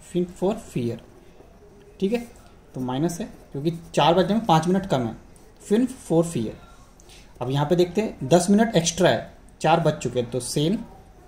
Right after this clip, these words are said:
नाक, सेन नाक fear, नाक मतलब extra है, इस तरह से। अब जैसे twenty extra है यहाँ पे, तो स्वानसिश, आपको पता है ट्वेंटी को बोलते हैं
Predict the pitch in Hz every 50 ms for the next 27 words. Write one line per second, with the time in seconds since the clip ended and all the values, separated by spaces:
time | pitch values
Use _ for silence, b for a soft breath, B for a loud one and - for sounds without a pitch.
0 | - - - - - - - - - - - - - - - - 135 131 123 120
1 | 123 - - - - - - - - - - - - - - - - - - -
2 | - - - - - - - - - - 165 180 190 185 196 220 - - - -
3 | - - - - - - - - - - - - - - - - - - 123 120
4 | 113 107 - - - - - - - - - - - - - 147 175 175 196 190
5 | 185 214 190 160 147 - - - 135 110 - - - - - - - - - -
6 | b b b b b b b b b - 214 - - - 143 127 - - 151 156
7 | 170 165 170 202 196 202 185 175 170 170 170 196 180 165 170 - - 131 123 120
8 | 120 - 117 110 120 120 - - - 147 143 151 147 151 - 220 220 - - 147
9 | 139 - - 147 147 147 170 165 165 143 139 143 160 - 151 151 147 147 160 170
10 | 175 -